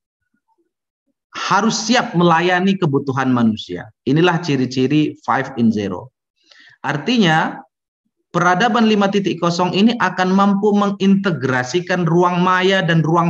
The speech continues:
fisik menjadi satu. Kalau empat titik kosong masih terpisah itu, maya dan fisik. Tapi di lima titik kosong, maya dan fisik ini menjadi satu, satu, sat-, dua hal yang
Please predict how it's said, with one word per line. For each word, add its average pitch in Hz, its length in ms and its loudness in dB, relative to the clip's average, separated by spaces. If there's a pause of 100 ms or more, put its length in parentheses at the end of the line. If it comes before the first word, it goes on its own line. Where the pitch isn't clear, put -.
fisik 208 400 -4
menjadi 127 480 0
satu. - 160 -20 (580)
Kalau 143 320 -2
empat 160 320 -2
titik 147 320 -2
kosong 208 320 0
masih 175 240 0
terpisah 185 560 -4
itu, 123 240 -6 (240)
maya 135 400 0
dan 131 200 0
fisik. 117 400 -6
Tapi 120 280 -4
di 160 160 0
lima 208 240 0
titik 170 360 -4
kosong, 180 360 -2
maya 170 360 2
dan 165 240 0
fisik 170 360 -4
ini 190 160 -4
menjadi 139 520 -2 (280)
satu, 175 440 -2
satu, 196 880 -4 (360)
sat-, 185 520 -4
dua 196 240 2
hal 214 280 0
yang 202 280 -2